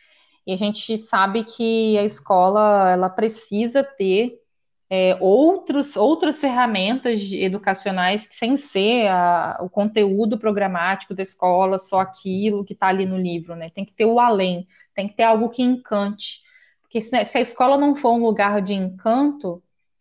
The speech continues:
a rua vai ser, o tráfico vai ser, sabe? É...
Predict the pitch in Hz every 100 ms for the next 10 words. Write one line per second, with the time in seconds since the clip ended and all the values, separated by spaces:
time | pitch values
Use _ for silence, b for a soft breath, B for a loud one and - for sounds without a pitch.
0 | _ _ _ - 247 247 254 233 233 226
1 | - 202 196 202 208 196 190 - 190 190
2 | 185 - 185 175 170 202 180 170 170 170
3 | - _ _ _ 180 180 175 175 170 165